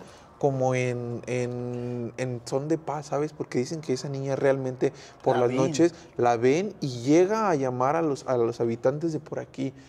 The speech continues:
Speaker 1: O sea, entonces ellos vienen como a traerle todo este tipo de obsequios para hacerles saber que están en paz con ella,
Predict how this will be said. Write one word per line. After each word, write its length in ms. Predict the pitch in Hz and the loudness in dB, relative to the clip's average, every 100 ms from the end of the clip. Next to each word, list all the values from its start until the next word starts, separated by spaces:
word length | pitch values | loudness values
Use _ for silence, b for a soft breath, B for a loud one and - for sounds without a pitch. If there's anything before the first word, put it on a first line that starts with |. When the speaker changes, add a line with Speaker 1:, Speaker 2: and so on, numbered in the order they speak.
| B B | B B
Speaker 1:
O 40 | |
sea, 120 | - 123 | -6 -2
entonces 460 | 131 131 151 151 | 0 0 -2 -2
ellos 300 | 151 151 160 | -2 0 0
vienen 300 | 160 156 160 | -2 -4 -4
como 220 | 160 143 123 | -4 -4 -4
a 40 | |
traerle 680 | 127 120 120 135 143 131 117 - B - | 0 0 0 0 0 0 -2 -8 B 2
todo 140 | - | 6
este 160 | 170 165 | 6 4
tipo 300 | 151 156 170 | -2 2 6
de 80 | 147 | 6
obsequios 560 | - - 180 - 165 | 4 -6 -6 0 2
para 160 | 165 135 | 2 0
hacerles 320 | 123 - 170 | 2 2 2
saber 280 | 160 131 143 | 4 2 2
que 80 | 147 | 0
están 180 | 147 139 | -2 -2
en 140 | 135 | -2
paz 200 | 131 123 | -2 -2
con 220 | - 127 | -4 -6
ella, 220 | 120 117 | -4 -4